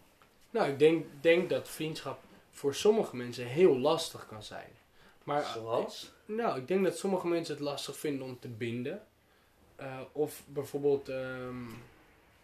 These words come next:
Speaker 1: ja, gewoon dus zichzelf enigszins ook bloot te stellen aan de ander. Want je moet, je moet wel wat van jezelf laten zien.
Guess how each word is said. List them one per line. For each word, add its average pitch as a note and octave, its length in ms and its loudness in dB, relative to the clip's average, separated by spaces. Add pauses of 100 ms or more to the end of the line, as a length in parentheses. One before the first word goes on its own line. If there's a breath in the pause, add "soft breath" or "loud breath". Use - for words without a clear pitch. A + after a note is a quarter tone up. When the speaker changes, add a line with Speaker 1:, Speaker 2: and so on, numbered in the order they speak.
(580)
Speaker 1:
ja, F#3+ 220 4
gewoon F#3+ 320 2
dus F3 180 6
zichzelf F3+ 560 2
enigszins E3 440 0
ook C3+ 180 -4
bloot B2+ 300 0
te - 80 -12
stellen D#3 360 -4
aan D#3 140 -6
de D3+ 60 -2
ander. D3+ 320 -4
Want E3+ 180 -2
je E3 60 -2
moet, F3 180 0
je F#3+ 80 4
moet G3+ 180 4
wel A#3 160 4
wat G3+ 160 0
van F3 100 -4
jezelf F3+ 340 0
laten C#3+ 280 -6
zien. D#3 340 0